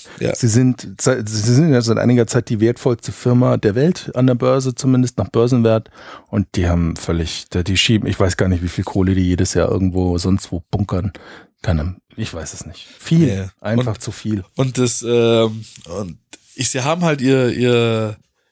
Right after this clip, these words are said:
Speaker 1: ihre heilige Kuh, das ist der Johnny, ja.
Speaker 2: Ja.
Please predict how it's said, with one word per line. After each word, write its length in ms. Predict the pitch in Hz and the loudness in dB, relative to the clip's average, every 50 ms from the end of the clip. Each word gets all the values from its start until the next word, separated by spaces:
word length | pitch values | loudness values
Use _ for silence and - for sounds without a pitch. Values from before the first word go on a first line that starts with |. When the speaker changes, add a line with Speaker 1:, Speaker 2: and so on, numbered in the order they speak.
| _ _ _ _ _ _ | _ _ _ _ _ _
Speaker 1:
ihre 480 | - 117 120 113 110 110 110 107 101 | 0 2 2 2 2 2 0 0 0
heilige 340 | 104 110 113 113 110 107 110 107 | 0 2 0 0 0 -2 -4 -6
Kuh, 200 | - - 147 147 | -4 -6 -4 -2
das 160 | 151 123 113 | -2 -2 -2
ist 160 | 104 - - | -2 0 -2
der 80 | 113 - | 0 0
Johnny, 400 | - 110 113 127 160 196 143 - _ _ _ _ | 0 0 0 0 0 -4 -4 -10 _ _ _ _
ja. 120 | - 101 107 | -8 -2 0
Speaker 2:
Ja. 160 | 110 110 - | 0 0 0